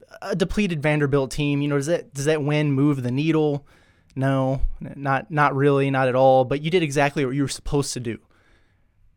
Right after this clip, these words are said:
right? First back-to-back S E C wins of the season, evened up at four and four in league play. Had a little momentum heading into a, another really important week that started last night with, you know, a, an unconventional, and that's the word that Kermit Davis, their head coach, calls it,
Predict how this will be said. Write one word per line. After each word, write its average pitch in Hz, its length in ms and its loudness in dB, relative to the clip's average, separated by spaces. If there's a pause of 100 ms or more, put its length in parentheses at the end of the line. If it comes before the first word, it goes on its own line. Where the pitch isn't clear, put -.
(120)
right? 123 240 -6
First 147 280 0
back-to-back 143 500 2
S 143 180 -2
E 131 40 -8
C 143 180 -4
wins 143 240 0
of 123 80 -4
the 127 60 -4
season, 165 440 -2
evened 156 320 -2
up 143 200 0
at 127 100 -8
four 147 280 -2
and 139 120 -2
four 139 240 0
in 127 140 -2
league 135 260 -4
play. 131 400 0 (220)
Had 220 100 -4
a 196 60 2
little 185 160 4
momentum 147 500 2
heading 143 300 2
into 139 360 0
a, 120 60 0 (140)
another 143 260 2
really 151 300 2
important 143 420 -4
week 139 200 -4
that - 100 -14
started 160 340 2
last 131 300 0
night 139 340 0 (460)
with, 135 260 -2 (260)
you 151 120 -10
know, 120 160 -2
a, - 280 -10
an 143 180 -2
unconventional, 170 920 -2 (260)
and 120 220 -8
that's 139 160 -4
the 151 80 -2
word 147 180 2
that - 100 -10
Kermit 151 300 -4
Davis, 139 320 0
their 127 140 -6
head 135 160 -4
coach, 156 320 -6
calls 120 240 -4
it, 135 180 -8